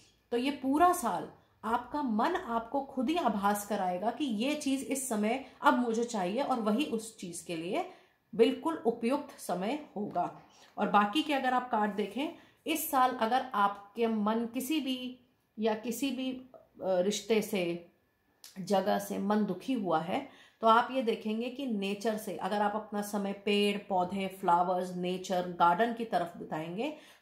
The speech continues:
तो आपको नेचुरल हीलिंग मिलने की काफ़ी पॉसिबिलिटीज है। क्योंकि रीडिंग में ये आ रहा है कि जब आप किसी चीज़ को let go करेंगे,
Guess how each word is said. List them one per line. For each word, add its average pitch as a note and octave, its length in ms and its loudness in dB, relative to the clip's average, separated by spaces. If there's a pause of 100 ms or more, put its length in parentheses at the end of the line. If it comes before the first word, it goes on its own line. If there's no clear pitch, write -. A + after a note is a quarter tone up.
तो C4 60 0
आपको A3 440 0
नेचुरल G#3+ 840 -2
हीलिंग G#3+ 480 0
मिलने E3+ 300 -6
की C4+ 280 -6 (340)
काफ़ी G#3+ 440 2
पॉसिबिलिटीज F3+ 840 -4
है। G#3 80 -2
क्योंकि B3 420 -6 (340)
रीडिंग B3 400 0
में D4+ 100 0
ये C4 80 2
आ G3+ 140 2
रहा F#3+ 140 2
है G3+ 140 0
कि A3+ 120 -4
जब B3 320 -2
आप G#3+ 200 -2
किसी A#3 180 -6
चीज़ A3+ 320 -6
को A#3 120 4
let G3+ 380 0
go G#3+ 180 2
करेंगे, F3+ 500 -2